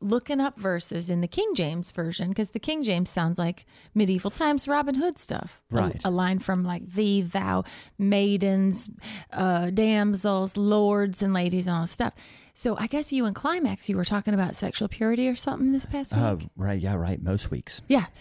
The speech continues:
Speaker 1: It's important at tho-, that age. Their hormones are raging. So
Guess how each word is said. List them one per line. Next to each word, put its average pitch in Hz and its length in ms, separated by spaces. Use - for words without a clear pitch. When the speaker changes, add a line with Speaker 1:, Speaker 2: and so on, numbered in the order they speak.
Speaker 1:
It's - 180
important 427 520
at 226 140
tho-, 247 160
that 269 240
age. 330 280
Their 143 140
hormones 285 500
are 240 40
raging. 220 280
So 208 200